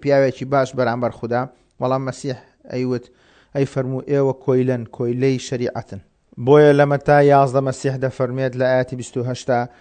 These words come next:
"وەرن بۆلام ئەو کەسانەی کە ماندوون، بارتان گرانە، بارتان گرانە، من دەتان حەسێنمەوە." بۆیە ئێمە، ئە، ئازاد بووین لە شەریعەت، ئازاد بووین لە شەریعەتی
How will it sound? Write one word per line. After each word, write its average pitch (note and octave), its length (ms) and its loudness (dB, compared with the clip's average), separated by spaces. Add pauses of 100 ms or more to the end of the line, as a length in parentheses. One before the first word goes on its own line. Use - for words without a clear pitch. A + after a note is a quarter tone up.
(220)
"وەرن E3+ 340 6
بۆلام D3 300 4 (120)
ئەو D3+ 180 2
کەسانەی C#3+ 500 -2
کە C#3+ 100 -2 (100)
ماندوون، C3+ 600 -2 (340)
بارتان B2+ 480 0 (120)
گرانە، A#2 460 -2 (480)
بارتان C3 760 -2 (120)
گرانە، A#2+ 460 -4 (380)
من B2+ 200 -6
دەتان A#2 340 -4
حەسێنمەوە." G2+ 640 -10 (580)
بۆیە C#3 360 6 (420)
ئێمە، C#3 360 2 (360)
ئە، C3 80 -4 (160)
ئازاد C#3 500 6
بووین D3 280 -2
لە C3+ 140 -2
شەریعەت، C3 440 -4 (180)
ئازاد C3+ 480 2
بووین C3+ 260 -4
لە C3 120 -4
شەریعەتی B2+ 580 -4